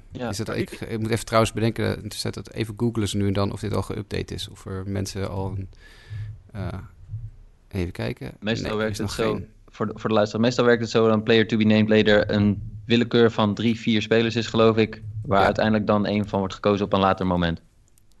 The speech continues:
Speaker 2: Team, eh, team krijgt een, eh, een lijstje met, "Oké, hier mag je uit kiezen." En dan zeggen ze, "Nou prima, we kiezen wel even, maar we kiezen bijvoorbeeld in november pas."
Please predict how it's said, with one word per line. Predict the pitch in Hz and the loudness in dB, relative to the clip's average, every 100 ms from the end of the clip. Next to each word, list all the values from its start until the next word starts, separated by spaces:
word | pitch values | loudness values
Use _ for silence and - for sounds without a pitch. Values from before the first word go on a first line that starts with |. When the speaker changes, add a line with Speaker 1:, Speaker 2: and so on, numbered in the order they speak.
| _ | _
Speaker 2:
Team, | - 117 110 | 0 2 4
eh, | 107 | 4
team | 104 120 | 2 0
krijgt | 110 110 107 - | 2 2 2 0
een, | 107 | 0
eh, | 101 101 98 | 2 2 2
een | 98 | 0
lijstje | 98 98 98 107 | 2 4 2 0
met, | 98 95 | -2 -2
"Oké, | 95 98 | -2 0
hier | 95 98 | 2 2
mag | 98 | 0
je | - | 0
uit | 92 | -4
kiezen." | - 95 95 | -4 -4 -2
En | |
dan | 90 | -2
zeggen | 90 90 | 0 0
ze, | 95 | 0
"Nou | 92 | 0
prima, | - 92 90 | 0 0 0
we | |
kiezen | 90 98 92 | -2 -4 -2
wel | 92 | 0
even, | 90 104 | -2 0
maar | 95 | -2
we | 92 | 0
kiezen | - 101 | 0 0
bijvoorbeeld | 101 98 110 101 92 | 0 -2 0 0 0
in | 95 | 0
november | 95 87 87 87 | 2 2 2 0
pas." | - 90 - | -2 -6 -8